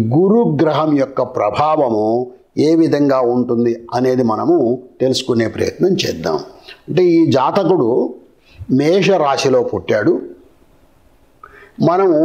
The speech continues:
మిగిలిన గ్రహాల యొక్క ప్రభావాన్ని ఇక్కడ తీసుకోవడం లేదు. కేవలము ఈ మేషలగ్నంలో పుట్టి ఉంటే, జన్మలగ్నం మేషం, ఈ మేషలగ్నంలో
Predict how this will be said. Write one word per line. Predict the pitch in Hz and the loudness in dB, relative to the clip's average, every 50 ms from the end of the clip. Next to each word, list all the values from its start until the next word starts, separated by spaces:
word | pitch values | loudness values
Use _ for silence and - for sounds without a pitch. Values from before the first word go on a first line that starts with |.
| 175 175 156 143 | 2 2 2 2
మిగిలిన | 143 147 151 185 196 202 202 202 190 165 | 2 2 4 4 4 4 4 2 2 2
గ్రహాల | - 160 147 160 170 165 165 160 | 2 2 2 2 2 2 2 2
యొక్క | 156 151 - - | 0 0 -2 -4
ప్రభావాన్ని | 139 - 131 127 123 - 170 175 180 170 160 156 156 156 | -6 -2 -2 -2 0 0 0 2 2 2 0 0 -2 -4
ఇక్కడ | 151 151 - 147 156 233 254 240 - - _ _ - | -4 -4 -2 0 0 0 -2 -4 -8 -14 _ _ -2
తీసుకోవడం | 165 170 165 - - 156 151 139 139 135 110 | -2 -2 -2 -2 -2 0 0 0 0 0 0
లేదు. | 104 101 92 - - - - _ _ - - - _ _ - - | 0 -2 -4 -6 -12 -18 -20 _ _ -20 -20 -20 _ _ -8 -4
కేవలము | - 139 143 156 170 180 190 202 220 233 247 269 269 254 - - - - - | 0 0 2 2 2 2 2 2 2 2 2 0 0 -2 -6 -10 -10 -6 -2
ఈ | 156 147 | -2 0
మేషలగ్నంలో | 135 123 120 123 131 156 156 151 143 131 139 139 135 139 139 135 131 | 2 2 0 0 0 0 0 0 0 0 0 0 2 2 0 0 0
పుట్టి | - - 117 - 120 123 | -2 -4 -4 -2 -2 -2
ఉంటే, | 123 123 131 127 - 220 269 262 - - - - - _ _ _ _ _ _ _ _ _ _ _ _ _ - | 0 0 0 0 0 0 0 0 -2 -6 -10 -16 -20 _ _ _ _ _ _ _ _ _ _ _ _ _ -2
జన్మలగ్నం | 113 127 127 139 151 151 139 127 120 107 127 180 214 214 | 0 0 2 2 2 2 2 2 2 2 2 2 2 2
మేషం, | 170 147 117 - - 90 87 - - - - - - - - - - - | 2 0 -2 -4 -8 -10 -10 -12 -18 -20 -20 -20 -20 -20 -20 -8 -2 0
ఈ | 151 156 | 2 2
మేషలగ్నంలో | 143 123 123 131 151 175 160 190 180 165 156 147 147 156 156 151 143 143 139 | 2 2 0 0 0 0 0 2 2 0 0 2 0 0 0 0 0 0 0